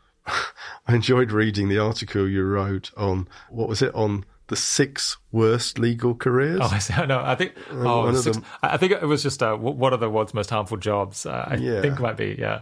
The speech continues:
Speaker 1: Yeah. So
Speaker 2: Yeah.
Speaker 1: it's possible that there are some flaky types of therapy that might hit that list or
Speaker 2: Mm.
Speaker 1: maybe even number seven.
Speaker 2: Because they're
Speaker 1: 'Cause
Speaker 2: diverting people from treatments that work towards ones that don't or are harmful.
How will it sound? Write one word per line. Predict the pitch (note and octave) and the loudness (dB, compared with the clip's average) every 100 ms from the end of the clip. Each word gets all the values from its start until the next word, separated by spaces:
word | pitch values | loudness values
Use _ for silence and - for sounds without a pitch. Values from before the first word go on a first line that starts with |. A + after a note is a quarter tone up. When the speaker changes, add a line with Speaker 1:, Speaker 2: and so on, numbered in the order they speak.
| - | 0
Speaker 1:
Yeah. | A#2+ G#2+ - - | 0 0 -8 0
So | F#3+ D3+ G#2+ _ _ _ _ _ - | 2 2 0 _ _ _ _ _ -6
Speaker 2:
Yeah. | |
Speaker 1:
it's | - - B2+ | -4 -4 0
possible | D#3+ D#3+ D3 A#2 | 2 2 4 2
that | A#2 | 4
there | A#2+ | 2
are | A2+ | 2
some | - B2+ A#2 | 2 0 0
flaky | - C#3 D3 C#3 - G#2+ | 0 2 2 2 -2 -4
types | G#2 A#2 G#2+ - - | 2 2 2 0 -6
of | F#2 | 0
therapy | C3 A2+ G#2+ - F#2 | 2 4 2 2 2
that | F#2 - | 2 0
might | G2+ G2 F#2+ - _ _ | 2 2 0 -4 _ _
hit | - - | -4 -2
that | G#2+ - | 0 0
list | A2+ G2+ - - | 0 0 -2 -2
or | F2+ | 0
Speaker 2:
Mm. | G2+ G2+ | 2 2
Speaker 1:
maybe | G2 G2+ | 2 2
even | G2 | 2
number | G2 F#2+ | 0 0
seven. | - C3+ F#2+ D#2+ F2 - - - - | 0 2 2 -4 -10 -16 -20 -8 -6
Speaker 2:
Because | B2 A#2 | 0 2
they're | A2+ | 4
Speaker 1:
'Cause | |
Speaker 2:
diverting | A2+ A2 A#2 A2+ | 2 2 2 0
people | G#2 G#2 | -2 -4
from | G2 G#2 | -4 -2
treatments | G#2 G2+ G#2+ | -2 -2 -2
that | - | -2
work | A2+ G#2 G2+ | 0 0 -2
towards | G2+ G#2 G2+ | -4 -4 -2
ones | G#2 F#2+ | -2 -2
that | A2 | -2
don't | A2 G#2 | -2 -2
or | - G2+ | -2 -4
are | |
harmful. | F2+ G2 G2+ A2+ B2+ | -2 -4 -4 -8 -10